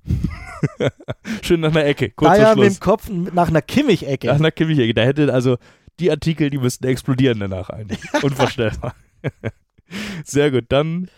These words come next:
Speaker 1: freue ich mich auf die Reise nächste Woche in Madrid. Das neue Bernabéu, es wird ja auch dein erstes Mal sein, jetzt im
Speaker 2: Im neuen
Speaker 1: Umgebauten
Speaker 2: Bernabéu, ja.
Speaker 1: sozusagen.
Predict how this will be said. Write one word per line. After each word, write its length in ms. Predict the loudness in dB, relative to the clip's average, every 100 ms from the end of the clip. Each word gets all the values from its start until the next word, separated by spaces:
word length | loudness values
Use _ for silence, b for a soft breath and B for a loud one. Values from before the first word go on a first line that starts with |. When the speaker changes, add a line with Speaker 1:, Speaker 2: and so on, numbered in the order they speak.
| -8
Speaker 1:
freue 280 | 0 2
ich 140 | 2 0
mich 320 | -2 -4 -10 -10 -6
auf 160 | -4
die 80 | -2
Reise 320 | 0 0 0
nächste 320 | -2 -2 -2
Woche 240 | -2 -2 -2
in 80 | 0
Madrid. 380 | -2 -2 -2
Das 100 | -2
neue 280 | 0 2 2
Bernabéu, 540 | 2 0 0 0 0 0
es 140 | 0
wird 140 | -2
ja 120 | 0 0
auch 120 | -2
dein 240 | 0 0
erstes 280 | -2 -2 -2
Mal 200 | 0 2
sein, 180 | 0 0
jetzt 200 | -2 -2
im 260 | -2 -2
Speaker 2:
Im 100 | 0
neuen 200 | 4 4
Speaker 1:
Umgebauten 300 | 6 4 2
Speaker 2:
Bernabéu, 240 | 4 4 4
ja. 100 | 2
Speaker 1:
sozusagen. 380 | 0 -4 -6